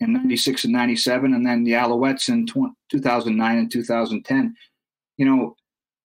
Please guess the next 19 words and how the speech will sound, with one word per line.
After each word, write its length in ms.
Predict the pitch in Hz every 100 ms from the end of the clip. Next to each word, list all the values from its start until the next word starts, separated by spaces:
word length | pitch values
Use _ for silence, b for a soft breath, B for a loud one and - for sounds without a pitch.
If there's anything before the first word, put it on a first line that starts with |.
| - -
I, 220 | - 151 135
I 60 |
did 160 | 143 135
some 180 | 135 127
research 440 | 151 147 127 -
on 160 | 117 117
this 180 | 117
earlier 220 | 135 123 117
in 80 |
the 60 | 113
week 260 | 131 151 -
for 120 | 120
a 60 |
piece 280 | 117 135 -
on 140 | 117 113
our 140 | 117
site. 400 | - 143 123 117
Uh, 240 | 110 107 101 _ _ _ _ _ -
that 240 | 123 117